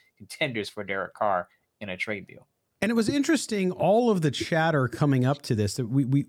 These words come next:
Speaker 2: uh, during the Pro Bowl weekend, there was nothing about a possible visit for Derek Carr. In fact, it was like, "Hey, well, he could be cut." You know, that's where it's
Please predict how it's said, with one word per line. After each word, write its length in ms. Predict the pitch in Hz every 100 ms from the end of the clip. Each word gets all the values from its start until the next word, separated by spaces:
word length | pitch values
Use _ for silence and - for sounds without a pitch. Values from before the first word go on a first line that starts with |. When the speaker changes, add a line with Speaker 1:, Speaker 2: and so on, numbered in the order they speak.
| -
Speaker 2:
uh, 60 | -
during 300 | 120 175 208
the 80 | 151
Pro 320 | - 143 151
Bowl 340 | 143 123 117
weekend, 720 | 113 127 156 120 104 98 101 98 _ _ _ _ _ _ _ _ _ -
there 220 | 131 165
was 200 | 170 143
nothing 540 | 165 180 202 190 120
about 460 | 117 110 117 110 - _ _
a 80 | -
possible 520 | 101 123 117 117 110
visit 360 | 104 117 104 104
for 200 | - 107
Derek 300 | 107 104 98
Carr. 140 | 110
In 60 | 107
fact, 240 | 123 117
it 40 | 117
was 140 | 107
like, 140 | 113
"Hey, 240 | 95 160 175
well, 340 | 110 131 143 - 92
he 160 | 98 160
could 160 | 156 135
be 80 |
cut." 340 | 123 151 165 -
You 120 | 131
know, 100 | 123
that's 220 | 120 120
where 160 | 131 131
it's 160 | 123